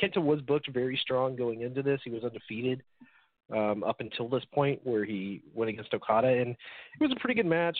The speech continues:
It wasn't as good as I expected it to be 'cause I thought Kenta's been pretty good in this tournament and, and has been booked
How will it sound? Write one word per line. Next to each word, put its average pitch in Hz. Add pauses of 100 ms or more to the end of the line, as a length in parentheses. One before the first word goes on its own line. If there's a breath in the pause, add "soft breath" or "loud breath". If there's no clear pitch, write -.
It 147
wasn't 190
as 160
good 143
as 151
I 113
expected 120
it 156
to 175
be 196
'cause 175
I 135
thought 143
Kenta's 135
been 120
pretty 127
good 123
in 120
this 110
tournament 123
and, 110
and 92
has 107
been 104
booked 104